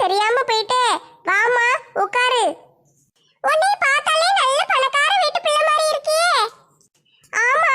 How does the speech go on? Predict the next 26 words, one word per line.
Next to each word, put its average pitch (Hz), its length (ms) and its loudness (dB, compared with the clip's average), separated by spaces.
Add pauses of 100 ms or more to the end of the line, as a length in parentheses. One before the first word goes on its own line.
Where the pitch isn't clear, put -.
(140)
ஆமா, 640 200 2 (360)
நான் 508 240 0
பணக்காரி 554 480 0 (100)
தான். 440 160 0 (840)
ஆஹா, 403 360 0 (420)
இந்த 381 180 -2
பிள்ளை 440 220 0
பணக்காரின்னு 427 580 0
சொல்லுதாலே, 427 440 0 (380)
இவளை 415 240 2
விடக்கூடாது. 415 580 0 (340)
எப்படியாட்டு 403 460 -2 (100)
பேசி 392 400 0
ஃப்ரெண்டு 403 320 0
பிடிச்சு 427 260 -2
வச்சுக்கிடணும். 392 600 -2 (240)
அந்த 370 220 0
லட்சுமி 427 340 -2
கூட்டத்துக்கு 415 480 -2
போயிட்டான்னா 403 500 0
அவ்வளவுதான், 381 460 0 (220)
பிறகு 381 320 0
நம்ம 370 260 0
கூட 415 140 0 (100)
சேர 381 200 0 (120)
மாட்டா. 370 260 0